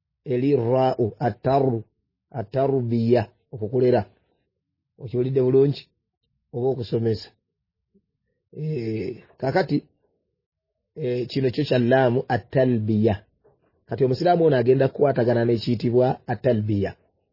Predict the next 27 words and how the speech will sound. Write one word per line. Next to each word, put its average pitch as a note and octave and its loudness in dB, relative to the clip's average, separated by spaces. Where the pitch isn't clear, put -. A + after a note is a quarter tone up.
Okiwulidde B2+ 0
bulungi. B2 4
Naye D3 4
nga A#3+ 4
ku E3 0
talbiya D3+ 4
eno, B2 4
twetaaga E3+ -2
tubeeko D3+ 4
bye B2 2
tulabako, B2+ 2
biidhinillahi A#2 2
ta'ala. A2 -2
Era C3 -2
guno C#3 2
omusomo A#2+ 0
gwaffe, A#2 2
barakallahu A#2+ 0
fiikum, E3+ 2
eh, B2 -6
gugenda C3+ 4
okusinga C3+ 2
kwetoloolera A#2 4
ku A#2 -2
talbiya. G2 -2
Nga B2 -6
naye, C3 0